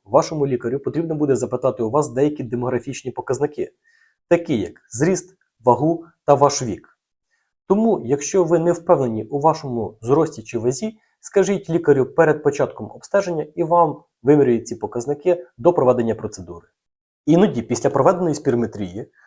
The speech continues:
ваш лікар може попросити вас подихати специфічними ліками і повторити спірометрію через десять-п'ятнадцять хвилин. Ці ліки, відомі як бронхолітики, дозволяють розслабити гладкі м'язи навколо дихальних шляхів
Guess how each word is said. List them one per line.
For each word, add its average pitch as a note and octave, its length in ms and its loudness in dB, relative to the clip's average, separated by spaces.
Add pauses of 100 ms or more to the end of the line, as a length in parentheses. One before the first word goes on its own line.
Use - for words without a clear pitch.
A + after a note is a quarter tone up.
(140)
ваш C3 240 2
лікар - 360 -2
може F3 260 4
попросити D#3+ 500 0
вас G#2 340 -2 (240)
подихати E3 460 2
специфічними E3+ 720 -4 (260)
ліками E3+ 480 2 (240)
і F#3+ 80 0
повторити E3+ 500 0
спірометрію D3 680 -2
через C#3+ 300 4
десять-п'ятнадцять B2 760 -2
хвилин. G#2 260 -6 (600)
Ці D3 160 4
ліки, G#3+ 360 0
відомі A#2+ 340 2
як G#2+ 180 -4
бронхолітики, D3 760 -2 (320)
дозволяють D3 640 6
розслабити C3+ 880 2 (300)
гладкі C#3+ 400 0
м'язи C3 360 4
навколо B2+ 520 0
дихальних B2+ 460 0
шляхів A#2+ 540 -6